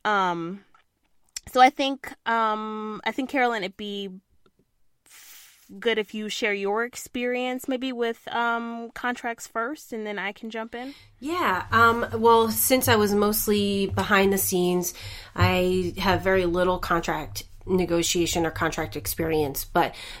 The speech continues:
Speaker 2: the one time that I did, um, it was essentially a non-compete, and it was, um, not favorable, um,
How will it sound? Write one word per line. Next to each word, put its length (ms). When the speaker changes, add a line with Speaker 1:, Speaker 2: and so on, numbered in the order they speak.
Speaker 2:
the 80
one 240
time 280
that 100
I 180
did, 540
um, 560
it 100
was 200
essentially 480
a 60
non-compete, 1120
and 520
it 200
was, 800
um, 640
not 400
favorable, 880
um, 580